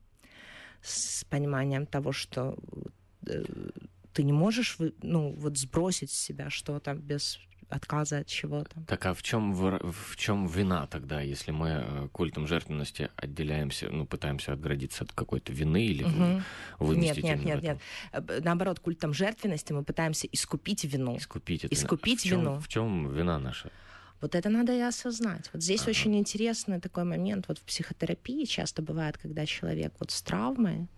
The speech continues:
Speaker 1: там всё очень сильно часто завязано на вине, на каком-то событии, которое вот не можешь.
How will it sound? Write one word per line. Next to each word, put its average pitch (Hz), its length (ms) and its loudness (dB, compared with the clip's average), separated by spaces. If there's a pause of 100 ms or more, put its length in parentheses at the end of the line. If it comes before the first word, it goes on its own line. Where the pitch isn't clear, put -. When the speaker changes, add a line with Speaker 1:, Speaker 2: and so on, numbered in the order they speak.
(120)
Speaker 1:
там 165 240 -2 (180)
всё - 320 -2
очень 156 340 0
сильно 208 400 4
часто 160 380 -2
завязано 147 500 0
на 135 160 4
вине, 143 540 2 (560)
на 147 140 2
каком-то 151 340 0
событии, 151 500 0
которое 151 400 -2
вот 143 200 -6
не 147 60 2
можешь. 147 460 0